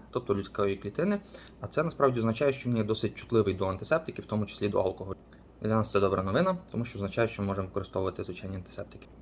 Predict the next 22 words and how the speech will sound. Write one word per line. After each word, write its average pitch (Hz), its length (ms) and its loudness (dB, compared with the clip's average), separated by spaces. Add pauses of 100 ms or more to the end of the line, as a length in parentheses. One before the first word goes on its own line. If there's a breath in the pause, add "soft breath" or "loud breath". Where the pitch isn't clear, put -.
(340)
Структури, 117 420 4
відповідальні 104 580 4
за 98 120 0
основні 104 440 0
патогенетичні 98 800 -2
зміни 139 280 0
при - 160 -4
вірусі, 117 420 0
це 98 180 -2
є 98 200 2
протеїни 98 520 -2
G 104 260 -2
і - 160 0
F, 135 220 2
які 117 220 -4
розміщені, 104 720 0 (280 loud breath)
глікопротеїни, 113 560 -2
які 113 180 0
розміщені 101 440 0
на 101 200 2
поверхні 98 400 -2
вірусу. 92 180 -2